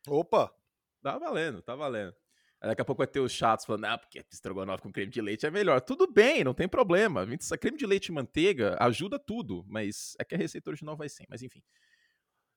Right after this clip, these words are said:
Speaker 2: Semana
Speaker 1: <laughs>
Speaker 2: quatorze, Fernando. E ó, o, tão deixando meu reidão chegar, hein?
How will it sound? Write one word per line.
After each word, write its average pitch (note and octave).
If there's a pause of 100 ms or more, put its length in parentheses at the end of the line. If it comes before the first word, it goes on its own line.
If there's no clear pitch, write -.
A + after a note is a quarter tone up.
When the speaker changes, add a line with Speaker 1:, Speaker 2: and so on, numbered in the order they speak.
Speaker 2:
Semana E4+
Speaker 1:
<laughs> -
Speaker 2:
quatorze, G3+
Fernando. G2+
E D#3+
ó, F3 (1000)
o, B2+
tão E3
deixando F3
meu G#3
reidão F3+
chegar, E3
hein? E3